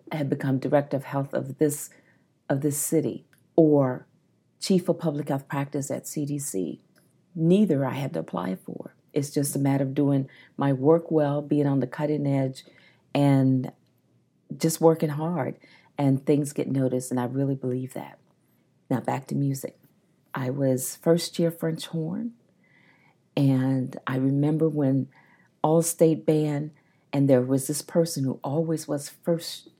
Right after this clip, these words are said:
chair, first French horn, and I beat him this year, and I was just, "Wow."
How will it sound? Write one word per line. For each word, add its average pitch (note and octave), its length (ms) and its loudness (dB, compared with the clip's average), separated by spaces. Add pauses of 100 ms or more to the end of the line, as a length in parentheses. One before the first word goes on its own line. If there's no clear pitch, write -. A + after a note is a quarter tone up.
(160)
chair, D3 320 -2 (200)
first D3 400 -4
French D3+ 260 -2
horn, C3+ 320 -6 (500)
and B2 120 -12
I A#2+ 100 -12
beat C#3 400 -2
him - 240 -6
this - 260 -14
year, - 140 -8
and - 100 -12
I F3 120 -8
was - 140 -10
just, - 240 -4 (260)
"Wow." G3 920 -6